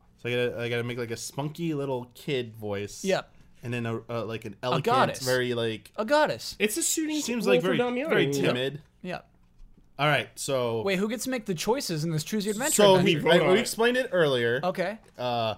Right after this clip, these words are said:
Speaker 3: If you were
Speaker 1: we, when we
Speaker 3: listening.
Speaker 1: get to the part,
Speaker 2: Yeah.
Speaker 1: we will vote. 'Cause I don't remember these at all. I d-,
Speaker 2: Okay.
Speaker 1: I did not read these ahead of time. I only, I only checked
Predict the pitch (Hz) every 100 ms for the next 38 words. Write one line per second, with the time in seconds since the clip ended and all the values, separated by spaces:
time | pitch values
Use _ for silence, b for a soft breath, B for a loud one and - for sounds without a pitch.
0 | - 151 170 165 175 160 160 165 190 214
1 | 214 202 - 196 135 - 190 185 139 160
2 | 143 123 104 104 143 131 - - _ b
3 | b b - 156 226 220 180 175 175 185
4 | 175 165 147 143 139 135 101 - 131 127
5 | 156 160 135 151 185 175 190 185 180 180
6 | 175 160 151 135 139 170 170 - 135 151
7 | 175 170 - 170 170